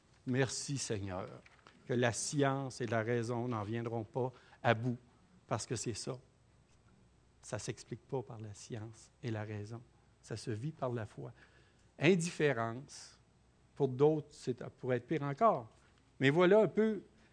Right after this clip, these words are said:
voyez-vous encore, le constat qu'on peut faire, c'est qu'en deux mille seize, qu'on, qu'on compare avec ce qui s'est passé dans, dans le temps de Jean-Baptiste ou aujourd'hui, on vit encore un peu les mêmes situations, dépendamment où on est dans le monde.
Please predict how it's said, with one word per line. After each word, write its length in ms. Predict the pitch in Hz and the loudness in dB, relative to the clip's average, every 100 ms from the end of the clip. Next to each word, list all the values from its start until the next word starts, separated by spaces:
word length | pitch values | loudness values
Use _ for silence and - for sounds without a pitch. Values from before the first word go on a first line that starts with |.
| _ _ - | _ _ 2
voyez-vous 300 | 147 185 233 | 6 8 6
encore, 580 | - 208 196 208 202 - 269 | 8 8 8 6 2 -12 -8
le 180 | 143 147 | 0 0
constat 360 | 196 170 - | 0 -2 0
qu'on 160 | 202 151 | 0 0
peut 140 | 147 | 0
faire, 280 | 120 151 156 | 0 0 -2
c'est 120 | - | -4
qu'en 180 | 135 151 | -6 -6
deux 160 | 143 208 | -2 0
mille 200 | 185 123 | 0 -2
seize, 600 | - 139 131 127 123 - | -2 -2 -2 -4 -8 -10
qu'on, 160 | 147 131 - | -8 -8 -10
qu'on 140 | - 185 | -4 -2
compare 340 | 208 175 185 | 0 0 2
avec 180 | 170 135 | 0 0
ce 60 | - | -6
qui 60 | |
s'est 120 | - 151 | -8 -6
passé 260 | 143 - | -6 -4
dans, 160 | 139 135 | -4 -4
dans 260 | 131 139 139 | -6 -8 -8
le 40 | |
temps 160 | - 147 | -6 -6
de 60 | |
Jean-Baptiste 520 | 143 139 127 156 151 | -4 -4 -6 -8 -10
ou 60 | 160 | -6
aujourd'hui, 540 | 165 147 127 120 135 143 - - - - | -4 -2 -4 -4 -8 -8 -20 -20 -10 0
on 100 | 143 | 4
vit 140 | 170 | 6
encore 340 | 156 160 165 | 4 4 4
un 60 | 156 | 4
peu 300 | 123 160 165 - _ - - - | 2 -2 -2 -8 _ -20 -18 0
les 120 | 131 | 2
mêmes 240 | 139 151 147 | 4 2 0
situations, 800 | - 127 - 139 123 170 165 | -4 -6 0 0 0 -2 -4
dépendamment 500 | 151 123 139 131 139 | -4 -2 -2 -2 -2
où 120 | 151 143 | -2 0
on 140 | 151 | 2
est 80 | 180 | 4
dans 160 | 160 | 4
le 60 | 127 | 2
monde. 260 | 127 123 | -2 -4